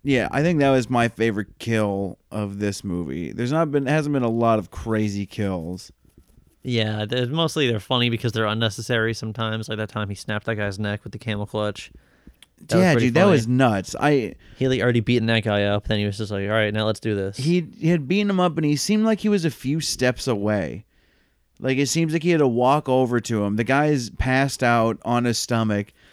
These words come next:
Speaker 1: Steven Seagal walks over to him, steps over him, sits on his lower back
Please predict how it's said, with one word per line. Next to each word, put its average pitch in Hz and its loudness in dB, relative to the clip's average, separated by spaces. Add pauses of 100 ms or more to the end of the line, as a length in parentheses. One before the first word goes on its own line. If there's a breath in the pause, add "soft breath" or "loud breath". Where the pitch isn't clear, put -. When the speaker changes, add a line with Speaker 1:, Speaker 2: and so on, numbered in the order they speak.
(200 soft breath)
Speaker 1:
Steven 147 0
Seagal 139 2
walks 127 0
over 127 2
to 117 0
him, 107 0
steps 131 -2
over 117 0
him, 104 0 (360 soft breath)
sits - -2
on 156 2
his 127 0
lower 127 2
back 117 0